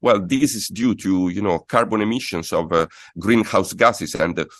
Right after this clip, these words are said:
the people from the Northern Hemisphere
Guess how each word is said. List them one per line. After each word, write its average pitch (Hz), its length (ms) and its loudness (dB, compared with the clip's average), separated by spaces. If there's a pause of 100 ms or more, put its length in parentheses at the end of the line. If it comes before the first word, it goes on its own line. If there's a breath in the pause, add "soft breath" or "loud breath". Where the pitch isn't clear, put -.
(140)
the 80 720 -4
people 143 400 2
from 90 480 -2
the 87 180 0
Northern 95 460 2
Hemisphere 90 760 -2